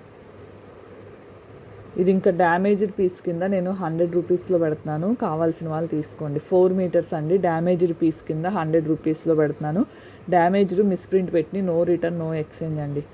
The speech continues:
ఓకేనా? హండ్రెడ్ రూపీస్‌లో పెడుతున్నా, ఫోర్ మీటర్స్. హండ్రెడ్ కూడా కాదు, నైంటీ రూపీసేనండి.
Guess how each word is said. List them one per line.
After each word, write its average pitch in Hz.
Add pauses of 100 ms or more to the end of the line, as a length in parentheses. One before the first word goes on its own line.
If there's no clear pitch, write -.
(380)
ఓకేనా? 180
హండ్రెడ్ 180
రూపీస్‌లో 175
పెడుతున్నా, 160
ఫోర్ 165
మీటర్స్. 170
హండ్రెడ్ 196
కూడా 208
కాదు, 170
నైంటీ 170
రూపీసేనండి. 160